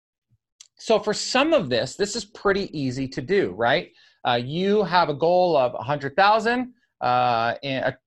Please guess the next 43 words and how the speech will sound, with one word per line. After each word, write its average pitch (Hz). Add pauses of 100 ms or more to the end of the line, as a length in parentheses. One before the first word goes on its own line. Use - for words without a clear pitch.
(120)
let's 165
just 160
say 160
a 143
hundred 185
twenty 190
thousand 214 (280)
over 147
a 147
twelve 170
month 156
period. 262 (240)
Every 147
single 160
month, 202 (460)
you 160
gotta, 160
you 156
gotta 170
be 151
ten 170
thousand 151
dollars 135
closer 120
to 123
that 107
number, 104 (140)
right? - (320)
Super 262
easy 208
to 170
do 160
that. 98 (420)
Make 160
sure 262
that 202
you're 180
measuring 165
that 127
and 143
holding 170
yourself 151
accountable, 156